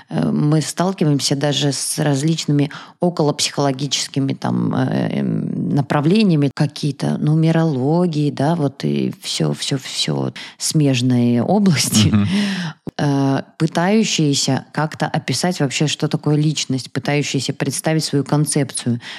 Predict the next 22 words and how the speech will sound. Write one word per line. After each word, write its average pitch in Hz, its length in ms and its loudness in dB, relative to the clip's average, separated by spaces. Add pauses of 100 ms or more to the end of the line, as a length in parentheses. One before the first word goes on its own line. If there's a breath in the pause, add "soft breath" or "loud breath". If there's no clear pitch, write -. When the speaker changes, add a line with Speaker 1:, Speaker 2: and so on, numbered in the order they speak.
(140)
Speaker 1:
по 175 140 0
числам, 139 840 0 (340 loud breath)
там, 131 200 0
по 139 120 0
датам 151 360 0
рождения, 139 960 2
там, 117 260 0
еще 131 320 -2
по, - 120 -8 (100)
по, 147 120 -2
по 147 200 -2
чем-то, 127 420 -2
ну, 143 140 2
много 131 360 0
всего. - 400 -4 (260 loud breath)
И 165 80 4
мне 175 140 6
кажется, 185 280 0
вот 170 120 2
такая 175 240 0
попытка, 175 760 0 (120)
э, - 680 -2